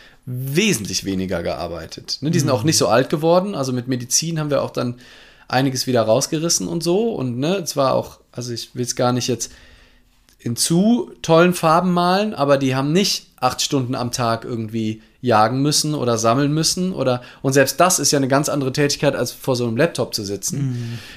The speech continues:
Speaker 1: Ähm, und ich glaub, Burnout war zu der Zeit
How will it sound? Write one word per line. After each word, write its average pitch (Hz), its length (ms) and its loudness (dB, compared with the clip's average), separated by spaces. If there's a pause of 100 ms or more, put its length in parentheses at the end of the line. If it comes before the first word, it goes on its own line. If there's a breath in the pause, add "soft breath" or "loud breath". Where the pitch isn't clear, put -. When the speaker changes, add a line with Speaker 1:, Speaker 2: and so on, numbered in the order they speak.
(120)
Speaker 1:
Ähm, 120 460 -2
und 123 160 -2
ich - 40 -4
glaub, 131 200 2
Burnout 139 440 2
war 139 140 4
zu 139 140 -2
der 127 120 2
Zeit 127 460 0